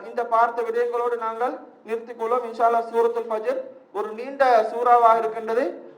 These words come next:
மீதமுள்ள பகுதிகளை இன்ஷா அல்லாஹ் நாங்கள் அடுத்த வாரம் பார்ப்போம். எனவே இந்த சூரத்துல் ஃபஜ்ருடைய இதுவரைக்கும் நாங்கள் பார்த்த விடயத்துடைய சுருக்கம் என்னன்னு சொன்னால்,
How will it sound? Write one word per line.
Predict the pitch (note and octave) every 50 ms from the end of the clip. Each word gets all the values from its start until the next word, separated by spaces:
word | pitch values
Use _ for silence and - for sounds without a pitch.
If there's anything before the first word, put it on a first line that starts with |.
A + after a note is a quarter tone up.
| - G#3+
மீதமுள்ள | A3+ C4 C4+ C4 C4 B3 A#3+ A#3+ A#3
பகுதிகளை | A3+ A3+ A#3 A#3 A#3 A3+ A3+ A3+ A3
இன்ஷா | A3 - A#3 A3
அல்லாஹ் | A3 A3+ A3+ A3 A3
நாங்கள் | G#3+ A3 B3 C#4+ D4 - - - - _ _ - F#3+
அடுத்த | G#3 A3+ A3+ A#3+ A#3
வாரம் | A3+ A3 A3 A3 B3 D4 E4+ - - - - - _ -
பார்ப்போம். | G#3+ G#3 G3+ - F#3 - - F#3+ A3
எனவே | A3+ B3 B3+ B3+ B3
இந்த | B3 - A3+ A3 G#3+ -
சூரத்துல் | A3+ B3 C4+ C4 C4 B3+ B3 B3 -
ஃபஜ்ருடைய | A#3 A#3 A3+ B3+ B3 B3+ B3 B3+ B3 B3+ C4 D4 - - - - - - - - G#3
இதுவரைக்கும் | G3+ B3+ C4 C4 C4 C4 C4 C4 C4+ B3
நாங்கள் | A#3+ A#3+ A#3+ A#3+ A3+ A3+ A#3
பார்த்த | A3+ A#3+ A#3+ A#3+ A#3+ A3+
விடயத்துடைய | A#3 A3+ A#3 A#3 A#3 A#3+ A#3 A3+ A3
சுருக்கம் | - - C4+ C4+ - C4 A#3+ A#3+
என்னன்னு | A#3+ A#3+ A3+ A3 A3+
சொன்னால், | A3 A3 A#3 B3 C#4+